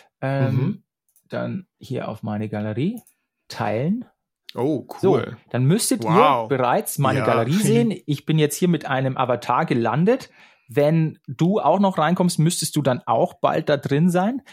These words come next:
Speaker 1: Das heißt, ich kann jetzt hier
Speaker 2: Okay.
Speaker 1: einfach loslaufen, mich in der Galerie, äh, bewegen. Ich kann mich hier umschauen.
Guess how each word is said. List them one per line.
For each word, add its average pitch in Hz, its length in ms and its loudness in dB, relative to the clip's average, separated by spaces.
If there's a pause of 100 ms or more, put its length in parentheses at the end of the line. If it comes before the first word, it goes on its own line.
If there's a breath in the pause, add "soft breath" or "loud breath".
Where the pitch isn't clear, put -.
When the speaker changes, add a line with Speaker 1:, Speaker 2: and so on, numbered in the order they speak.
(100)
Speaker 1:
Das 156 100 -2
heißt, 156 120 -2
ich 151 80 -6
kann 160 160 0
jetzt 151 180 0
hier - 100 0
Speaker 2:
Okay. 147 80 0
Speaker 1:
einfach 156 200 -2
loslaufen, 160 800 -2 (480 loud breath)
mich 151 220 -4
in 151 100 2
der 139 180 4
Galerie, 139 580 0
äh, 131 200 0
bewegen. 202 760 0
Ich - 100 -20
kann 135 140 -4
mich 131 140 -6
hier 135 140 -4
umschauen. 151 640 0